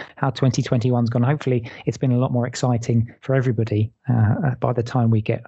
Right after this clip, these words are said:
we, it, it rolls round towards the Christmas that we all want to have.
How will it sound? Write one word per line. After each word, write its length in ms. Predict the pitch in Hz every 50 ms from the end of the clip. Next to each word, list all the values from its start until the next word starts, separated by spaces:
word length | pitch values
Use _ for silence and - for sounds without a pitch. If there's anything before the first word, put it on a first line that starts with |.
| _ -
we, 160 | 135 120 127
it, 220 | - 123 127 123 -
it 140 | 131 120 123
rolls 260 | 127 123 123 113 110
round 240 | 117 117 113 113 110
towards 360 | - 117 113 110 107 - -
the 260 | - 120 110 110 107 - - - -
Christmas 440 | - 143 143 - - 127 113 110 -
that 120 | 120 113
we 160 | 110 113 117
all 100 | 117 110
want 200 | 110 117 117 113
to 100 | - 107
have. 220 | 101 - 107 104